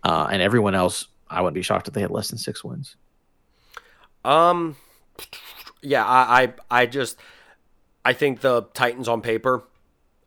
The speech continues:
Speaker 2: don't look the best. I think they're gonna, I, I think they're rebuilding and they don't realize it yet. Texans are gonna Texan, and I think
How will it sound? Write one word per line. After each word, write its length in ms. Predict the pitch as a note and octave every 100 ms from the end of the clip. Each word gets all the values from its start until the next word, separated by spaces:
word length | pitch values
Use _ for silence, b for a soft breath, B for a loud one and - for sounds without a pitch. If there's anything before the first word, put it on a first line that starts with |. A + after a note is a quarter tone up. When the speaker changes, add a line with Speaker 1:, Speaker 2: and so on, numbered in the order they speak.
| _ _ _ - B2+
Speaker 2:
don't 320 | C3+ A2 A2
look 160 | A#2 A#2
the 60 | A#2+
best. 400 | A#2+ A#2 - - _ _ _ -
I 120 | F#2+
think 240 | A2+ G#2
they're 180 | A2 G#2+
gonna, 300 | G#2+ A2+ G#2 G2 - - B B B -
I, 120 | D#3
I 60 | F3
think 180 | A3 A3+
they're 100 | A#3
rebuilding 500 | F3 B2+ B2+ C3+ C3+
and 80 | A#2
they 40 |
don't 200 | A#2 A2+
realize 340 | A2+ A2+ A#2+ B2
it 40 |
yet. 200 | C3 B2+
Texans 540 | C3+ A2+ - B2 A#2
are 60 | A#2
gonna 200 | A2 G#2+
Texan, 480 | - A2+ - A#2+ A#2+ -
and 240 | B2 A#2+
I 100 | A2+
think 380 | - B2 A#2+